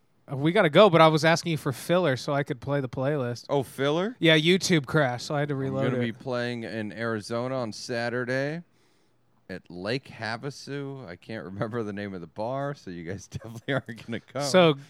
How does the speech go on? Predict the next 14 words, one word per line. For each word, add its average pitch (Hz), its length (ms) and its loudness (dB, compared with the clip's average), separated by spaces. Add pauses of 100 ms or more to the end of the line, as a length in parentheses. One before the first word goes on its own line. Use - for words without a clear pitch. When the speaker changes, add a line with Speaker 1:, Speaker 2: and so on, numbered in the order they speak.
Speaker 1:
guys, 180 320 6
follow 220 260 6
on 214 80 4
Instagram, 202 560 0 (260)
uh, 156 520 4
s-, - 160 -6 (120)
at 165 220 4
Robot 180 340 8
Spencer, 165 520 2
so 156 180 2
he 156 120 6
Speaker 2:
Mm-hmm. 123 40 -4
Speaker 1:
cannot 156 420 2
post 160 500 0